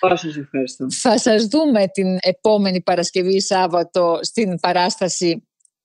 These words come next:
Speaker 2: "Όποιος θέλει να χωρίσει, ας σηκώσει το χέρι του". Και ελπίζουμε να σας δούμε και μία φορά από κοντά στο στούντιο, όταν τελειώσουν όλα αυτά και ξαναεπισκεφθείτε την, ε, πόλη μας, στη Νέα Υόρκη.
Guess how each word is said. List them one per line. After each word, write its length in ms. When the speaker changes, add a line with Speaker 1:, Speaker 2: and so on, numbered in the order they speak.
Speaker 2:
"Όποιος 320
θέλει 200
να 100
χωρίσει, 460
ας 180
σηκώσει 380
το 100
χέρι 300
του". 180
Και 120
ελπίζουμε 800
να 160
σας 240
δούμε 260
και 220
μία 220
φορά 280
από 200
κοντά 380
στο 180
στούντιο, 380
όταν 160
τελειώσουν 300
όλα 100
αυτά 160
και 120
ξαναεπισκεφθείτε 840
την, 280
ε, 200
πόλη 220
μας, 120
στη 120
Νέα 180
Υόρκη. 500